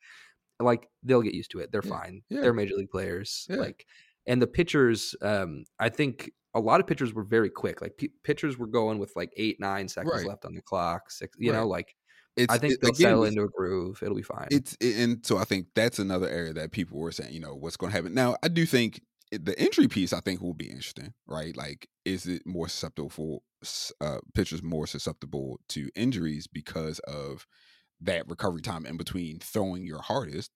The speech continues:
Speaker 2: I think, okay, that's, that's an interesting thing to watch, and that's fair. But I think, um, and, and I, um, can't credit the person I saw bring this up, and I apologize, but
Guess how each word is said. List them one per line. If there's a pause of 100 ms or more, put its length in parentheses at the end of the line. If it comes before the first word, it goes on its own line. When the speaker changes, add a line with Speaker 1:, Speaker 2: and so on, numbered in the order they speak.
Speaker 2:
I
think,
okay,
that's, (300)
that's
an
interesting (160)
thing
to
watch,
and
that's
fair. (840)
But
I
think, (240)
um, (140)
and,
and (100)
I, (580)
um, (180)
can't
credit (100)
the
person
I
saw
bring
this
up,
and
I
apologize,
but